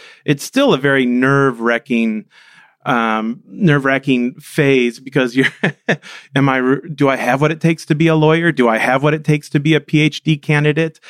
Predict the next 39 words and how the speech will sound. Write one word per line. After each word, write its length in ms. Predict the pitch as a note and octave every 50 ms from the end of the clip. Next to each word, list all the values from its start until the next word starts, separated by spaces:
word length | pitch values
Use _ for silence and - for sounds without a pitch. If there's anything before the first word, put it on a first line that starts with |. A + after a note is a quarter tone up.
| - - - _
You 120 | C#3 C#3+ C#3
know, 240 | C3+ C3 C3 B2+ C3
it 240 | - D3+ D#3 D3+
is 200 | D3 C#3+ C#3 -
such 560 | - - - F3+ F3 E3+ D#3 F3+ - - - - - _ _ -
an 240 | D3+ B2+ B2+ C3 - -
exploration, 840 | C#3+ D3 C#3+ - - _ C#3 C3+ C3 C3 C#3+ C#3+ C#3 - C3 A#2
and 140 | A2+ A2+ A#2+
it 80 | B2 -
takes 340 | - D#3 D3+ C#3 - - - _
so 360 | - - - - - C#3+ C#3 C#3+
much 320 | C#3 C3 B2 - - -
courage. 580 | - D3 C#3 B2+ A#2+ A2 A2 A2 - - - - _ - - - - - - - - - - _ _
And, 520 | - - B2+ B2+ B2+ B2+ B2 A#2+ B2 C3 - D3
and 180 | C#3 C3 C3
yet 240 | C#3 C#3+ C#3+ C#3 C3+
that's 340 | C3+ C3+ C#3 C#3 - - -
why 460 | C3 C3 C3 B2+ B2+ B2 A#2+ A#2 A#2+
you, 580 | A#2 A#2+ A#2+ A#2+ - A2 G#2 - - - - - _ _
you 720 | D#3 B2+ B2+ B2 B2+ B2+ B2+ C3 C#3 - - - D3 C#3
just 260 | C#3 C#3+ B2+ - C3+ C3
grow 300 | C3 C3 C3+ C3+ C3+ C3
in 100 | B2 A#2+
so 160 | - C#3+ B2+
much, 380 | B2 A#2+ A#2 - - - - - - _ -
the 400 | - D#3 D#3+ - D#3+ C3+ C3+ C#3
admiration 600 | C3+ C#3+ D3 C#3 C3+ B2+ B2+ C3 C3 - B2 A2+
grows 360 | G#2+ A#2 A2+ A#2 B2 C3 C3 -
for 160 | - - B2
your 140 | A#2 A2 A2
wives 340 | G#2+ G#2+ A#2+ B2 A2+ G#2+
as 140 | A2 G#2+ -
you 120 | A#2 A2+ G#2+
see 260 | - - C3+ C3 B2+
them 260 | B2 A#2+ A2+ A2+ A2 - - - - _ _ _
continue 520 | - B2 A2+ - - C3+ B2+ B2 A#2+ A#2+ A2+
to, 320 | - - A#2+ A2+ - -
to 180 | - - - A#2+
step 360 | - - - B2+ A#2 - _